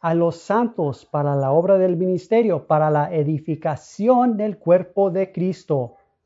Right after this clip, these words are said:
Ahora, versículo trece. "Hasta que todos", todos, ¿cuáles todos est-, de, cuáles todos, de,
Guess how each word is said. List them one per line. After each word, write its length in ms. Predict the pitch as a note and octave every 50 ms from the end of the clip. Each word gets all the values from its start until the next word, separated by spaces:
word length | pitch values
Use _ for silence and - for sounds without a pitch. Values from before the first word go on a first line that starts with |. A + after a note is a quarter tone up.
| _ _ _ _ -
Ahora, 460 | C3+ C#3+ D#3 D#3 C#3 A#2+ A2 - _ _ _ _ _ _ _ _ _ _ -
versículo 440 | C#3 C3+ B2+ - D3 C3 D#3 E3+ E3+
trece. 480 | E3+ F#3+ G#3 G#3+ G#3 - F3+ D3 A2+ - _ _ _ _ _ _
"Hasta 400 | - E3+ F3+ F3 - - F#3 E3+
que 160 | - F#3 E3+ D#3
todos", 1500 | E3 - _ - F3+ F#3+ G#3+ A#3 A#3+ A#3+ A#3 A#3+ A#3 A3+ G#3+ G3+ E3 - - - - - - - - - - _ _ _ _ _ _ _ _ _ _ _ -
todos, 440 | F3 F#3 G#3 G#3+ A3 G3+ F3 - -
¿cuáles 680 | - - F3+ G3 A3 B3+ C#4 C#4+ D4 A#3+ - - _ -
todos 520 | A#3+ A#3+ B3 A#3 A3 G#3 F#3 F3 - -
est-, 240 | G3 - - _ - F#3 - _ _ _ _ _ _ _ _ _ -
de, 280 | D#3+ G3+ A3+ - - - _ _ _
cuáles 400 | - A3 A#3+ C#4 D#4 C#4 - -
todos, 560 | - D#4 D4+ C4+ A#3+ A3 G#3+ - - _ _ _ _ _ _ _ _ _ _ _ _ _ _ _ _ _ _ _ _ _ _ _ _ _ _ _ -
de, 440 | E3 E3+ G3+ G#3 G#3 G3 - -